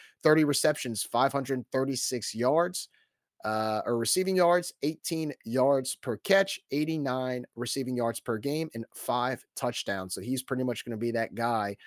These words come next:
that, that one check he's gonna go to first.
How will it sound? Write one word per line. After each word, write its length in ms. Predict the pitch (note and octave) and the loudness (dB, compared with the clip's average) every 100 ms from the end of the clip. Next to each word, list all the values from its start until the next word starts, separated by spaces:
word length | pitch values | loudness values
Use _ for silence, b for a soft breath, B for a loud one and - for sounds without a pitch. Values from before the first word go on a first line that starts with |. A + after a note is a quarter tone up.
| B _ | B _
that, 220 | A2 G#2+ | -2 -2
that 160 | G#2+ G#2 | -2 -4
one 240 | A#2 B2+ | -2 -2
check 240 | A#2+ B2+ A#2 | 0 -2 -2
he's 160 | A#2 - | -4 -6
gonna 160 | G#2+ | -4
go 160 | G#2+ A2 | -2 -4
to 180 | - G#2 | -4 -6
first. 480 | - E3+ G3 - | 4 6 6 2